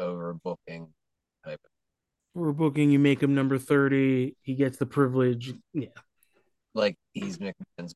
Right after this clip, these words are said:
Speaker 1: boy, you know? I, I don't, I can see. Um, now with everything kinda changing, and then now even with Theory being U S champion,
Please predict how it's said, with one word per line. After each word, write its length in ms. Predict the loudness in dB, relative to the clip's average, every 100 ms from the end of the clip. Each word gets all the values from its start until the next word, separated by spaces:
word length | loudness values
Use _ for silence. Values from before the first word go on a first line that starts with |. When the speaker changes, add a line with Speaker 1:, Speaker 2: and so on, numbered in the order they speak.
| -12
Speaker 1:
boy, 360 | -10 -6 -6 -8 _ _ _
you 100 | -20 -18
know? 140 | -18 -20 _ _ _
I, 240 | -14 -12 -14 _ _ -20 _ -18
I 100 | -14
don't, 160 | -14 -18 _ _ _ _ _ _
I 100 | -18
can 60 | -18 _ _
see. 240 | -18 -18 -20 _ _ _ _ _ _ _ _ _ _ _ _ _ -14
Um, 340 | -10 -10 -12 -18 _ _ _ _ _ _ _ _ _ _ _ _ _ _ _ _ _ _ _ _ _ _ _ _ _ _ _ -12
now 360 | -6 -2 0 0
with 180 | 0 0
everything 400 | 0 -2 -4 -4
kinda 260 | -4 -6 -8
changing, 580 | -6 -4 -4 -6 -8
and 120 | -8 -8
then 240 | -10 -10
now 220 | -8 -6
even 180 | -6 -8
with 120 | -10 -12 -12
Theory 280 | -10 -8 -10
being 240 | -12 -14 -14
U 160 | -12
S 140 | -12 -14 -16
champion, 760 | -8 -4 -4 -6 -8 -8 -10